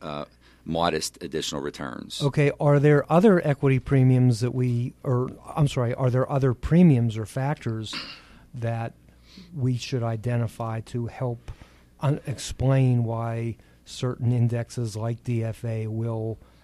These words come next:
Speaker 2: outperform other index funds?
Speaker 1: Yeah, yeah, I think one, you know, to, uh, since we're talking about factors and premiums that it's worth talking about,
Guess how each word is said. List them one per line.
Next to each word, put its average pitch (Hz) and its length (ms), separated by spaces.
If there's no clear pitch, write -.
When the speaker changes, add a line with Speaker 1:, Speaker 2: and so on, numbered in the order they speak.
Speaker 2:
outperform 117 840
other 113 400
index 110 500
funds? 101 560
Speaker 1:
Yeah, - 160
yeah, 143 120
I - 40
think 104 180
one, 113 400
you 110 100
know, 101 120
to, 90 360
uh, 87 120
since 120 200
we're 104 60
talking 101 300
about 87 180
factors 90 360
and 80 100
premiums 98 360
that 87 100
it's 85 160
worth 90 220
talking 90 340
about, 85 300